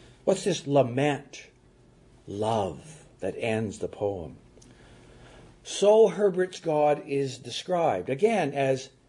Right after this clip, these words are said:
dear and angry. This God that Herbert prays to loves and he strikes. He casts down,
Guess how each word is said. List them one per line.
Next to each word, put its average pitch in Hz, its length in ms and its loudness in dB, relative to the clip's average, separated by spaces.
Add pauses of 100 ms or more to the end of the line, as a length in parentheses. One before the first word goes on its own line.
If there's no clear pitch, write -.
(220)
dear 170 760 0 (640)
and 147 460 0 (300)
angry. 147 680 -2 (840)
This 220 280 6
God 185 340 2
that 151 320 -6
Herbert 165 500 -4
prays 185 380 0
to 120 460 -6 (580)
loves 160 840 0 (380)
and 170 240 -2
he 156 280 -4
strikes. - 1400 -6 (640)
He 165 440 0
casts 208 560 0
down, 151 960 -4